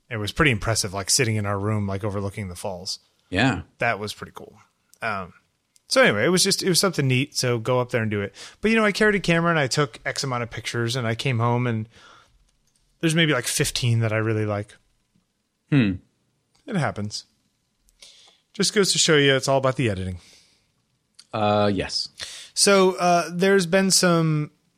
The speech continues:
Speaker 1: w-, w-, we spent a long time last week talking about this Creative Cloud stuff.
Speaker 2: Well, look, it's, it's a big deal.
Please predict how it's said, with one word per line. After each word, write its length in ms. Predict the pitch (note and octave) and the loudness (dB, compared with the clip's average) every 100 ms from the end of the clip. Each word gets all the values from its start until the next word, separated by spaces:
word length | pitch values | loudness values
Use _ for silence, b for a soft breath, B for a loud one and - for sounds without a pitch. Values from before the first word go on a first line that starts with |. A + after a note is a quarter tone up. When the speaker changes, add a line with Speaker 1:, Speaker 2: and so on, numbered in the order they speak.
| _ _ _ _ _ | _ _ _ _ _
Speaker 1:
w-, 160 | E3+ - | -6 -6
w-, 280 | E3+ A#2 G2+ - C3 | -8 -14 -12 -10 -2
we 100 | F3+ | 0
spent 240 | - F#3+ | 2 2
a 40 | E3 | 4
long 200 | C#3+ C#3 | 2 2
time 240 | C#3+ B2+ | 0 2
last 220 | A#2+ A2+ | 0 0
week 100 | B2 | -2
talking 240 | - A#2 A#2+ | -2 -2 0
about 180 | A2 | 0
this 140 | G#2 G#2+ | 0 -4
Creative 380 | - A2+ F#2+ - | -4 -6 -6 -10
Cloud 320 | - F2+ E2+ | -10 -8 -6
stuff. 340 | - - - _ _ _ _ _ _ - | -8 -10 -20 _ _ _ _ _ _ 2
Speaker 2:
Well, 140 | A#3 | 4
look, 180 | D3+ - | 6 4
it's, 260 | C3+ - | 0 0
it's 160 | C#3+ - | -4 -2
a 40 | |
big 200 | F#2+ A2 | 0 0
deal. 360 | F#2 D3 - - | 2 2 2 -4